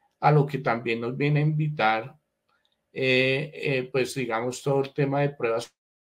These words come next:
continuas, lograr que llevemos a un mínimo factor, a un mínimo riesgo,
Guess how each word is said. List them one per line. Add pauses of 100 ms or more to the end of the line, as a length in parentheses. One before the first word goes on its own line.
(220)
continuas, (280)
lograr
que (480)
llevemos
a
un
mínimo
factor,
a
un
mínimo
riesgo,